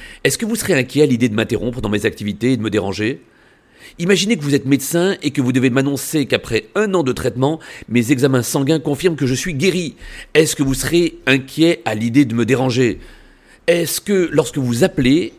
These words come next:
vous êtes convaincu que vous allez rendre un service merveilleux à votre client, que vous allez l'enrichir, lui faire faire des économies incroyables, lui retirer des contraintes terribles, lui retirer de sacrés soucis,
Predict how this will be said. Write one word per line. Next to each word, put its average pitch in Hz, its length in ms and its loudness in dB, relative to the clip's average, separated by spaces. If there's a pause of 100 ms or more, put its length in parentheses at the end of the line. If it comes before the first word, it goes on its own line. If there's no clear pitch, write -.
vous 147 160 -4
êtes - 140 -6
convaincu 190 420 0
que 165 80 -6
vous 131 80 0
allez 113 100 0
rendre 113 240 -2
un 107 80 -4
service 120 440 -4
merveilleux 147 600 0
à 147 40 6
votre 117 240 -2
client, 107 360 -4 (260)
que 202 80 0
vous 165 140 -2
allez 156 160 2
l'enrichir, 139 640 0 (220)
lui 151 100 -4
faire 131 300 -2
faire 147 160 -2
des 123 320 2
économies 135 380 0
incroyables, 117 600 0 (220)
lui 127 120 -2
retirer 135 280 2
des 135 120 0
contraintes 143 460 -6
terribles, 123 520 0 (180)
lui 139 140 -2
retirer 147 340 0
de 131 80 0
sacrés 143 360 -4
soucis, 120 500 -6